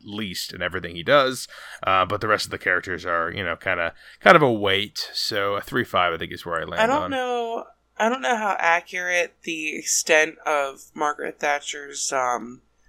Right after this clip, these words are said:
Speaker 2: dementia was portrayed. I don't, I, I don't personally know how deep it was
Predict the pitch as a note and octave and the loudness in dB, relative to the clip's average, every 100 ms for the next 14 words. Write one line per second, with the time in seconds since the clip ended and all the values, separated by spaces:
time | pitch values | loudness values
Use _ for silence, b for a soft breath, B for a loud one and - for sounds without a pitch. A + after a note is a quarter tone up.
0 | - _ _ - D3+ D#3 E3 - E3+ E3 | -20 _ _ -10 -2 0 0 0 2 2
1 | E3 E3 - - F#3 - G3 F3 D#3+ D3 | 0 -6 -8 -6 -6 -4 -2 0 0 2
2 | D3+ - D3+ D3 E3 D3+ C#3 - D3+ - | 2 4 2 2 4 4 4 0 -2 -2
3 | C#3+ C#3 C3+ C3+ C#3 C3 C3 C3 _ _ | -2 0 -2 0 2 2 0 -8 _ _
4 | _ _ _ - D#3 C#3+ C#3+ B2+ C3+ C3+ | _ _ _ -6 -6 -4 -4 -4 4 4
5 | B2+ B2 - - | 4 2 0 0